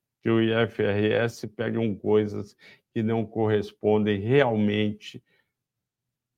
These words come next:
como foi o resultado. A receita cresceu três vírgula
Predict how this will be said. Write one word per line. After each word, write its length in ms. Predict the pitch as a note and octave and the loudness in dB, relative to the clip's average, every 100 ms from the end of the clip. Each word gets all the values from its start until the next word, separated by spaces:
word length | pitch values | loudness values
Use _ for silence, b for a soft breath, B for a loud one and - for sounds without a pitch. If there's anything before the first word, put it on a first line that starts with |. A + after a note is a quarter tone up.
| _ _ _ _ | _ _ _ _
como 320 | - A#2 A2 | 0 4 4
foi 300 | G2+ G#2+ G#2 | 2 2 2
o 40 | G2 | 0
resultado. 540 | F#2+ F#2+ - - - | -4 -6 -6 -6 -6
A 60 | G2 | -4
receita 580 | A#2 A#2+ - C#3 C#3 B2 | 0 0 2 2 4 0
cresceu 480 | - A2 - G#2+ F#2+ | 0 -2 -2 -2 -2
três 500 | - A2 A2 F2+ E2+ | 2 4 4 2 -2
vírgula 580 | G2 F#2+ F#2 F#2+ - | -2 -2 -2 -4 -4